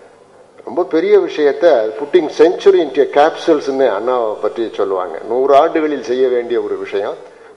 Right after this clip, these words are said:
நூறாண்டு பட விஷயங்களில் சொன்னதை அப்படியே, அப்படியே ஒரு வாசனை மாதிரி தூவிக்கொண்டே இருந்தார். இப்ப இதுல என்னன்னு பார்த்தீங்கன்னா, அறுபத்தி ஏழுக்கு பிறகு ஆட்சி மாற்றம், அறுபத்தி ஏழுக்கு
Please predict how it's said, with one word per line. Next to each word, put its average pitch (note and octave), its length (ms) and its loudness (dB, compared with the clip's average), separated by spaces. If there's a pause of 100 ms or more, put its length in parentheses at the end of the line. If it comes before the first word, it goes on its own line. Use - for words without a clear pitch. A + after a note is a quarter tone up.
நூறாண்டு E3 520 6
பட D3 180 6
விஷயங்களில் D#3+ 600 2
சொன்னதை B2+ 400 2 (420)
அப்படியே, D3+ 420 4 (300)
அப்படியே A#2+ 280 0
ஒரு G2+ 360 -4
வாசனை D#3+ 520 4
மாதிரி C#3 340 0
தூவிக்கொண்டே B2 500 -2
இருந்தார். F2+ 360 -4 (420)
இப்ப - 160 -2
இதுல F3+ 260 -2
என்னன்னு G#3 460 2
பார்த்தீங்கன்னா, D3 560 2 (500)
அறுபத்தி A#3 600 2
ஏழுக்கு G3+ 500 6
பிறகு G3 260 4
ஆட்சி E3+ 440 4
மாற்றம், B2+ 540 -2 (380)
அறுபத்தி D3 500 2
ஏழுக்கு B2 320 0